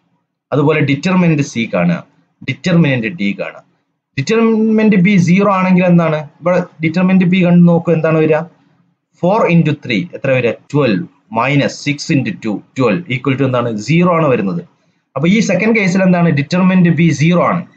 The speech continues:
Determined B zero ആയി കഴിഞ്ഞാൽ എന്താണ് അതിന്റെ meaning? ഈ B എന്ന് പറയുന്ന matrix-ിന് ഇൻവേഴ്സ് എക്സിസ്റ്റ് ചെയ്യുന്നില്ല എന്നാണ് അതുകൊണ്ട് നമുക്ക് അർത്ഥമാക്കുന്നത്. ഇനി അടുത്ത എന്താണ്? Determined C കണ്ടു നോക്കൂ, എന്താണ് determined C വരിക? Determinant C equal to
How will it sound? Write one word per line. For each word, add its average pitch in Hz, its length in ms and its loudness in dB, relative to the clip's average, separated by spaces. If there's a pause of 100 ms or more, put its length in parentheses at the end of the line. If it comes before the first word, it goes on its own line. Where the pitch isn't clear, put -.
(460)
Determined 240 540 2
B 214 180 2
zero 185 300 4
ആയി 196 100 0
കഴിഞ്ഞാൽ 175 340 2
എന്താണ് 160 280 2
അതിന്റെ 160 280 0
meaning? 147 380 -2
ഈ 165 120 2
B - 140 -2
എന്ന് 196 300 2
പറയുന്ന 131 400 -2
matrix-ിന് 104 640 -6 (380)
ഇൻവേഴ്സ് 165 640 2 (120)
എക്സിസ്റ്റ് - 420 -14
ചെയ്യുന്നില്ല 87 720 -10 (100)
എന്നാണ് 98 280 -8
അതുകൊണ്ട് 92 300 -10
നമുക്ക് 90 320 -8 (640)
അർത്ഥമാക്കുന്നത്. 95 640 -4 (520)
ഇനി 214 100 2
അടുത്ത 190 240 0
എന്താണ്? 202 280 2
Determined 208 580 2
C 202 340 -2 (300)
കണ്ടു 175 180 4
നോക്കൂ, 139 300 -2 (360)
എന്താണ് 151 260 0
determined 131 540 -2
C 120 220 -8
വരിക? 107 200 -2 (720)
Determinant 131 500 0
C 107 400 -8
equal 90 360 -10
to 101 40 -8